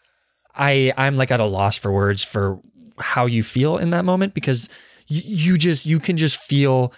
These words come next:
everything falling apart for that character. <laughs> And the movie completely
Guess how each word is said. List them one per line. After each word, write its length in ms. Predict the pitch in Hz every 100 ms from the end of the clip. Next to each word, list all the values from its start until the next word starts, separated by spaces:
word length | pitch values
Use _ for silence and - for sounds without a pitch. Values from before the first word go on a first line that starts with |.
| _ _ _ _ _ _ -
everything 680 | 160 147 147 135 117 120 104
falling 320 | - 107 101
apart 340 | 95 95 - -
for 140 | -
that 160 | 107 -
character. 420 | - - - - -
<laughs> 100 | 196 - _ - -
And 600 | - 127 123 113 110 107 -
the 220 | - 147 131
movie 320 | 139 156 147
completely 1200 | - 131 - - 143 147 151 - 131 120 117